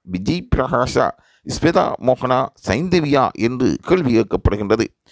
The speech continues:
ரசிகர்களே, நீங்களும் இதில் யார் சிறந்தவர் என்பதை அந்த சரிக்குமப்பா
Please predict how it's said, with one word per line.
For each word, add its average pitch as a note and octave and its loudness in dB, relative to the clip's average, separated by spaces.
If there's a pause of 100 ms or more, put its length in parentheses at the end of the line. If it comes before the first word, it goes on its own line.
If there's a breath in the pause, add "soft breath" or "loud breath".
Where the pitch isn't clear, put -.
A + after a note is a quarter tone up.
(300 soft breath)
ரசிகர்களே, D#3+ 0 (240)
நீங்களும் C#3+ 0 (180)
இதில் A#2+ 0
யார் B2+ 0
சிறந்தவர் D#3 0 (160)
என்பதை B2 -2 (680)
அந்த G#2 0 (280)
சரிக்குமப்பா D#3 -2